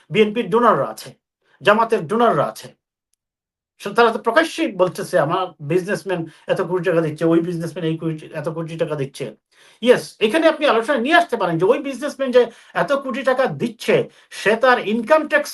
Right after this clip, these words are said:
প্রপারলি পে করে কিনা, সেটা আপনি আলোচনায় নিয়ে আসতে পারেন,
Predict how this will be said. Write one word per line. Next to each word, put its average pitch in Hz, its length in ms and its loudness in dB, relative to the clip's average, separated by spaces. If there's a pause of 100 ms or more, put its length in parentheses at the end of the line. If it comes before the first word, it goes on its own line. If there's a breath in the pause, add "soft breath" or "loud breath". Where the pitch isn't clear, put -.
প্রপারলি 226 440 2
পে 208 80 2 (140)
করে 196 220 2
কিনা, 143 180 -4 (1040)
সেটা 214 460 0
আপনি 285 140 -4 (100)
আলোচনায় 175 340 -2
নিয়ে 131 160 -2
আসতে - 200 -10
পারেন, 123 180 -6